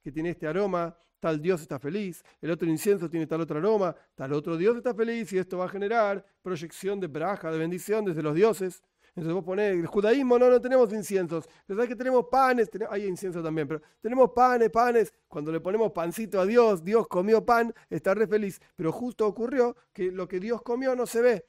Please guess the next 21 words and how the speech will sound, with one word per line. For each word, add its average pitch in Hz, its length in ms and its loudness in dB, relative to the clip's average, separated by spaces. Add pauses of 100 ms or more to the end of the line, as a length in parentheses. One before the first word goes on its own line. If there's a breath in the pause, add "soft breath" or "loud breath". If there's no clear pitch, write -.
(160)
Está 175 200 -8
entero 214 320 0
el 185 100 2
pan, 185 200 0
como 165 160 -2
lo 170 80 -2
pusimos, 240 420 0 (100)
sacalo 226 440 -6
el 185 80 -8
pan 247 160 -4
este 311 420 -10 (160)
y 220 100 -12
comételo 254 420 4
vos. 247 420 4
¡Eh! 277 500 6
Dios 262 180 0
está 208 200 -4
feliz. 165 320 -4 (400)
No, 185 420 0
no, 160 200 -2
no. 139 220 -10